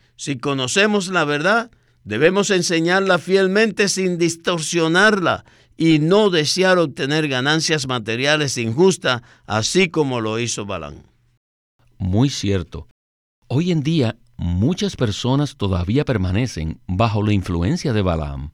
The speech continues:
Speaker 2: y enseñan con la intención de obtener ganancias materiales, en lugar de hacerlo conforme a la verdad. Esto es un asunto muy serio que denota la infidelidad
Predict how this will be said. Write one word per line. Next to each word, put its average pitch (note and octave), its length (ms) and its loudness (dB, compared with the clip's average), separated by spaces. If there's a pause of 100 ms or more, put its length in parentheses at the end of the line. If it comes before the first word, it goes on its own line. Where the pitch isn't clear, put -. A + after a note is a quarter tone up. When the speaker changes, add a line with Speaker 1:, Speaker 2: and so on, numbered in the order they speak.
(360)
Speaker 2:
y E2+ 140 -4
enseñan F#2+ 640 -2
con E2+ 300 -2
la F#2+ 100 2
intención D#3 800 -2 (340)
de G2+ 220 0
obtener B2 420 0
ganancias A2 540 -4
materiales, F#2 840 -4 (240)
en F2+ 240 0
lugar D#2 380 -2
de B2 120 -2
hacerlo C3 600 -4 (140)
conforme A2 640 0
a G2 40 2
la F2+ 100 0
verdad. D2+ 360 -6 (800)
Esto C3+ 580 0
es A2 160 -2
un A#2 160 0
asunto G#2 640 -2
muy F#2+ 400 0
serio E2 500 -6 (380)
que G2 120 -2
denota F2 600 -2 (160)
la F#2+ 320 2
infidelidad A#2 1080 0